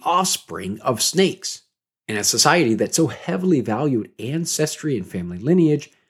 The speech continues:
to be called the son of a snake was about as big of a burn as you could imagine. It only sets the stage for the antagonistic relationship between these two Jewish groups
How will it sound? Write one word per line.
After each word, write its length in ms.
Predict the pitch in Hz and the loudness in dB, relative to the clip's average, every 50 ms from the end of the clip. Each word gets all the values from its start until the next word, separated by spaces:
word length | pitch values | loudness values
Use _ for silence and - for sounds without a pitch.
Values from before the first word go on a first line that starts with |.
| _ _ | _ _
to 80 | - - | -4 0
be 80 | 185 220 | 2 4
called 220 | - 160 160 - | 4 4 4 4
the 80 | 156 135 | 2 2
son 180 | - 170 160 | 4 4 4
of 80 | 143 117 | 4 2
a 60 | 110 | 0
snake 500 | - - - 180 208 190 135 117 117 - | 0 2 4 4 4 6 4 2 2 2
was 140 | 143 123 123 | 2 4 4
about 320 | 131 120 123 - 147 143 | 2 0 0 -4 -2 0
as 160 | 135 117 110 | 0 0 0
big 380 | - - _ - 175 180 180 175 | -2 -6 _ 2 4 4 4 2
of 100 | 156 139 | 0 -2
a 60 | 135 | -4
burn 520 | 113 107 - 156 160 151 107 98 110 117 127 | -4 2 4 4 4 4 2 0 -4 -2 0
as 220 | 131 117 104 113 | 0 0 0 -2
you 100 | 120 110 | -4 -4
could 160 | - - 123 | -2 -2 -2
imagine. 540 | 110 110 117 131 147 156 127 87 80 - _ _ _ _ _ _ - | -2 0 0 0 0 0 -2 -4 -10 -16 _ _ _ _ _ _ -6
It 100 | - - | -2 0
only 180 | 220 220 220 220 | 0 4 4 4
sets 280 | 185 - 202 196 - | 4 4 4 4 4
the 100 | - 180 | 2 2
stage 360 | 165 - - 151 151 156 156 | 2 4 4 4 4 4 2
for 120 | - - 123 | 0 -8 -6
the 160 | 107 107 95 | -4 -2 -4
antagonistic 760 | 92 87 - - - 160 175 170 160 151 147 - - 120 107 | -4 -4 -6 -4 -2 0 2 2 2 2 2 0 -2 -4 -6
relationship 640 | 107 104 113 135 127 - - 147 131 - 151 - - - _ _ - | -4 0 2 2 2 2 -2 -2 0 0 0 0 -2 -20 _ _ -10
between 360 | - 143 - - 156 170 165 | -10 -8 -2 2 2 2 4
these 220 | 147 151 165 - - | 4 2 2 2 0
two 240 | - - 208 233 | 0 2 2 2
Jewish 320 | 233 226 220 196 196 190 - | 4 4 4 4 4 2 0
groups 460 | - - 107 101 98 - - - - | -2 -2 -2 -2 -2 -6 -10 -12 -14